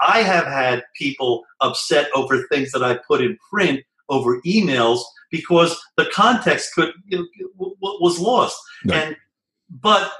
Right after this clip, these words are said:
Speaker 1: this is, a-, and the problem is people can interpret things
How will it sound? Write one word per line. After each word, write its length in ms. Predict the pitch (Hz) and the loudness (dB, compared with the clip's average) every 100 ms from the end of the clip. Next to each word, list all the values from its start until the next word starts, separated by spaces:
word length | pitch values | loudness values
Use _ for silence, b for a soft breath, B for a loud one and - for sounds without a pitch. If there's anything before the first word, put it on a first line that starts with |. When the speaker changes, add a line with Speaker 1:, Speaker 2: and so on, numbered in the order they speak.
| - - | -20 -10
Speaker 1:
this 320 | 131 233 233 | 0 0 2
is, 280 | 220 180 - - 175 175 | -2 -2 -8 -12 -10 -4
a-, 160 | 180 | -2
and 100 | 180 | 0
the 120 | 170 180 | -2 2
problem 420 | 226 240 196 180 | 2 2 0 0
is 460 | 185 147 123 - _ _ _ | 2 0 -2 -8 _ _ _
people 360 | - 185 202 180 | -2 -2 0 -2
can 140 | 180 | 0
interpret 760 | 151 135 - 156 160 143 123 - | 0 -2 0 2 2 0 -4 -4
things 540 | 120 110 110 - - | -4 -2 -4 -8 -18